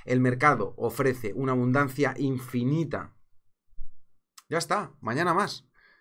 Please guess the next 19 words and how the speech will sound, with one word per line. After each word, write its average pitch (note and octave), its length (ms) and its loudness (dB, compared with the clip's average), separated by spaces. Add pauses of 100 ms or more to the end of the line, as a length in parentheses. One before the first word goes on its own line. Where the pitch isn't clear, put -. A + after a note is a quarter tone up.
¿vale? D3+ 380 0 (200)
Un D3 140 -2
abrazo C#3+ 320 2
fuerte, C3 300 0
familia, A2 440 -2
de G#2 80 -2
verdad. A#2 440 0 (420)
Abrazo D3 460 0
fuerte C3 440 -2
desde A2 220 -4
España, A2 560 -2
todo D3 180 2
el C3 60 0
mundo B2 220 -2
que A2+ 60 -4
nos G#2+ 140 -6
ve G#2+ 100 -6
desde G2+ 200 -8
fuera, F2+ 360 -10